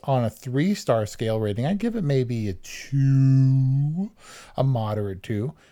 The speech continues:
I could see that, you know, it's, it's high concept and it could be seen as a parody if you're viewing it from those high levels. But I kind of saw it as more a very simple, like, uh, for the rest of us, like killing a spouse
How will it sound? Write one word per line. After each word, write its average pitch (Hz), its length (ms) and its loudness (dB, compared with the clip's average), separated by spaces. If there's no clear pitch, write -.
I 139 120 0
could 139 200 -4
see 180 400 -2
that, 104 220 -4
you 131 120 -2
know, 110 80 -2
it's, 104 160 -6
it's - 280 -8
high 131 380 0
concept 135 800 -4
and 101 160 -8
it 90 120 -12
could 113 180 -4
be 110 160 -4
seen 123 320 -4
as 101 140 -4
a - 20 -12
parody 147 480 0
if 107 140 -10
you're 107 100 -4
viewing 170 380 0
it 147 240 -10
from 120 160 -2
those 104 180 -4
high 110 160 -4
levels. 104 420 -2
But 131 160 0
I 131 180 -2
kind 262 300 -4
of 247 60 -4
saw 151 240 0
it 135 60 -2
as 120 180 0
more 113 460 2
a 104 100 0
very 110 300 -2
simple, 135 720 -2
like, 123 320 0
uh, 117 300 -2
for 123 260 -4
the 117 80 -4
rest 123 260 -2
of 127 120 -4
us, 120 120 -6
like 107 140 -2
killing 123 400 -4
a 98 120 -10
spouse 113 600 -4